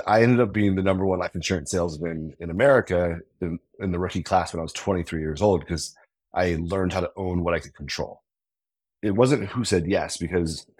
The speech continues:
one out of three people would say yes. So there's two people that I had no control over, their no's. And to get to three pitches, I had to start with ten leads. So there were seven people who were leads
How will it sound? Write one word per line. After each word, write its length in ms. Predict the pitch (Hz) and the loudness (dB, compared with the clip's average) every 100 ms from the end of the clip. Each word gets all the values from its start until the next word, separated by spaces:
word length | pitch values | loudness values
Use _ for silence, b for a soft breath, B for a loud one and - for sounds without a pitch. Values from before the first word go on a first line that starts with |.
| _ | _
one 400 | - 90 98 110 | -8 0 4 6
out 100 | 107 | 4
of 100 | 92 | 0
three 260 | - - 101 | -2 -2 0
people 260 | 98 87 80 | 0 -4 -4
would 140 | 69 | -4
say 120 | 90 | -2
yes. 520 | 82 85 127 - - - _ _ | 0 0 -2 -6 -10 -16 _ _
So 100 | - | -2
there's 100 | 107 | -2
two 180 | - 170 | 0 0
people 280 | 139 104 92 | 2 2 2
that 100 | 95 | 0
I 200 | 92 95 76 - | -2 -4 -6 -8
had 140 | 92 92 | -4 -2
no 100 | 90 | -2
control 400 | 76 - 82 73 | -4 -2 -2 -2
over, 320 | 65 69 - _ _ _ _ _ | -6 -14 -16 _ _ _ _ _
their 180 | - 87 | 0 0
no's. 580 | 85 80 52 - - - _ _ _ _ _ _ 98 | 0 -2 -6 -10 -16 -18 _ _ _ _ _ _ -2
And 160 | 104 | 0
to 80 | 104 | 4
get 120 | 113 | 2
to 80 | 98 | 2
three 280 | - 123 120 | -4 2 2
pitches, 880 | - 156 160 95 80 101 - - - _ _ _ | 2 0 2 0 -2 -6 -10 -12 -18 _ _ _
I 100 | 101 | 0
had 200 | 95 107 | 2 2
to 60 | 92 | 2
start 220 | - 104 | 2 2
with 120 | 85 | 2
ten 280 | - 110 90 | 0 0 0
leads. 600 | 92 82 67 80 - - _ _ - | -2 -4 -6 -10 -12 -14 _ _ -2
So 80 | 98 | 0
there 60 | |
were 80 | 92 | 0
seven 520 | - - 139 139 131 | 2 4 4 4 4
people 340 | 117 120 104 90 | 2 0 0 0
who 400 | 92 87 80 - | 0 0 -2 -8
were 260 | 64 87 95 | -6 -2 2
leads 580 | 143 104 85 82 - | 4 4 2 -4 -8